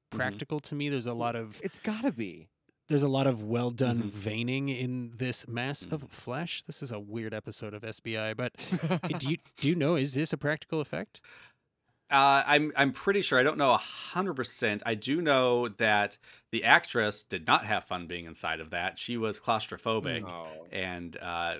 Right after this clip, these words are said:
Speaker 1: very much did not enjoy being inside this, uh, ball with her head sticking out and not being able to
Speaker 3: That's
Speaker 1: move. Uh, so I know at least part of it, and I'm, I'm pretty sure. I, if I were to guess, I'd guess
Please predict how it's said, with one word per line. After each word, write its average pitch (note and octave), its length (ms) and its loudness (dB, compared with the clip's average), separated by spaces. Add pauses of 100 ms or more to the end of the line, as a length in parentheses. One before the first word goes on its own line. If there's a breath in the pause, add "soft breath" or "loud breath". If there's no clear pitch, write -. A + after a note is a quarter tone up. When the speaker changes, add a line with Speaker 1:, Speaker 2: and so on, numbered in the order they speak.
Speaker 1:
very G#2 420 0
much A2+ 220 -2
did A2 60 -6
not G#2 180 2
enjoy F#2+ 320 -2
being F#2 240 -6
inside F2+ 420 -4
this, F2+ 300 -8
uh, E2+ 220 -4
ball F2+ 380 -4
with E2+ 120 -10
her E2 100 -12
head F2 220 -8
sticking F#2 360 -10
out D#2+ 300 -4
and E2+ 140 -12
not E2+ 200 -4
being E2+ 140 -10
able E2 160 -10
to A2 60 -10
Speaker 3:
That's F2 100 -10
Speaker 1:
move. D#2+ 400 -10 (420 soft breath)
Uh, F2+ 180 -2
so G#2+ 180 -4
I G#2 120 2
know C3 200 4
at A2+ 180 0
least C#3 480 0
part B2 360 2
of G2 100 0
it, F#2 240 -4
and C#3 140 2
I'm, F#3+ 180 2
I'm F#3 140 0
pretty D3+ 220 0
sure. G2 420 -2
I, G#2+ 100 0 (260)
if - 120 -4
I C#3 100 8
were B2+ 100 2
to G2+ 80 -2
guess, F2+ 280 -4
I'd F#2+ 180 -6
guess F#2+ 300 -4